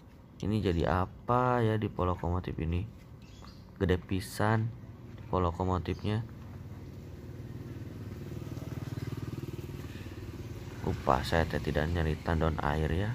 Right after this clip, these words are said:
Tidak mungkin di sini tidak ada tandon air. Tapi itu yang di mana ya tandon airnya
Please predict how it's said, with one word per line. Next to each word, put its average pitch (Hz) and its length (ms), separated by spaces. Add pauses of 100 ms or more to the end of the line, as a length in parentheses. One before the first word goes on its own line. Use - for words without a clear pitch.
(300)
Tidak 82 180
mungkin 80 480
di 82 80
sini 78 240
tidak 76 240
ada 73 160
tandon 78 320
air. 71 320
Tapi - 240
itu 82 140
yang 85 100
di 85 140
mana 87 320
ya 107 100
tandon 82 320
airnya 82 400